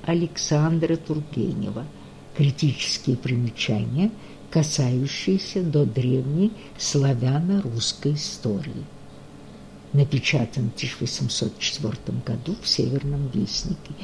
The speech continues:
как отклик на статью Карамзина, предложившего русским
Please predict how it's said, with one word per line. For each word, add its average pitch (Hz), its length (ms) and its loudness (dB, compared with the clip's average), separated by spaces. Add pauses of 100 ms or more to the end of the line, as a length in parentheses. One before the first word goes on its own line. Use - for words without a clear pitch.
(200)
как 139 180 0 (140)
отклик 202 580 0
на 131 100 4
статью - 1160 -4 (280)
Карамзина, 151 800 0 (1500)
предложившего 135 1000 4
русским 123 480 0